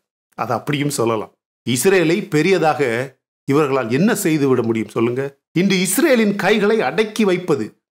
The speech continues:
அடக்கி வைக்க முயற்சிப்பது அமெரிக்கா. இஸ்ரேலே இன்னைக்கு வெளிப்படையாக ஒரு ரிப்போர்ட் வெளியிட்டுள்ளது. ஹமாஸ் தலைவர் ஹானியவை கொலை செய்து விட்டோம், அழித்து விட்டோம் அப்படின்னு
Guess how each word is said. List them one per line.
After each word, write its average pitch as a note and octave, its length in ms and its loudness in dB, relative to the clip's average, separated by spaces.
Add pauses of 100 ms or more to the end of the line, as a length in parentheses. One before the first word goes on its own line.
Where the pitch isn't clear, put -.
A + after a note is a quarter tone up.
(140)
அடக்கி F3 320 -6
வைக்க D#3+ 260 0
முயற்சிப்பது E3+ 680 -2
அமெரிக்கா. B2+ 440 -2 (400)
இஸ்ரேலே G#3+ 420 4
இன்னைக்கு F#3+ 360 4
வெளிப்படையாக F3 1000 0
ஒரு C3+ 220 2
ரிப்போர்ட் C#3 360 0
வெளியிட்டுள்ளது. B2 640 0 (720)
ஹமாஸ் B3 300 4
தலைவர் G#3 320 4 (180)
ஹானியவை G#3 760 2
கொலை G3+ 240 0
செய்து F#3 360 4
விட்டோம், G3+ 240 0
அழித்து F#3+ 480 0
விட்டோம் F3 280 -2
அப்படின்னு C3+ 680 -2